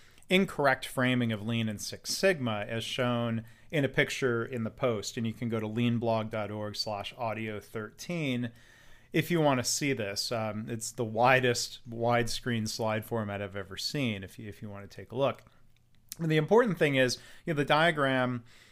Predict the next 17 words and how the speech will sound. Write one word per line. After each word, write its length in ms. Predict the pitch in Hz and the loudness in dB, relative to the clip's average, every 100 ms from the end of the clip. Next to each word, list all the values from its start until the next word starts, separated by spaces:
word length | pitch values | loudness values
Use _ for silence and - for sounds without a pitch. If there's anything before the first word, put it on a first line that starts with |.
| - | -6
has 220 | - 139 - | 2 4 4
three 240 | 165 160 | 2 2
parts. 420 | 156 113 95 95 | 2 -4 -6 -10
It 80 | 113 | -10
talks 320 | - 113 113 | -4 -4 -4
about 300 | 113 104 98 - - - | -6 -6 -6 -10 -20 -2
lean, 460 | 170 185 185 175 | 4 6 4 2
Six 280 | 160 - 123 | 0 -4 -6
Sigma, 540 | - 151 143 139 135 135 | -2 -2 0 2 2 0
and 300 | 113 107 104 | -4 -4 -6
facilitating 800 | 107 - 120 117 113 110 104 95 | -8 -4 -4 -4 -4 -8 -8 -8
change. 760 | - 120 113 90 87 107 - - - - - - - | -6 -4 -4 -6 -14 -12 -12 -14 -20 -20 -20 -20 -12
Lean 500 | - 139 202 214 196 | 0 2 4 4 4
is 160 | 147 113 | 2 2
labeled 480 | 127 123 120 120 117 | 4 6 4 0 -2
as 100 | 110 | -4
saying 600 | - 113 117 110 110 | -2 -2 0 -2 -4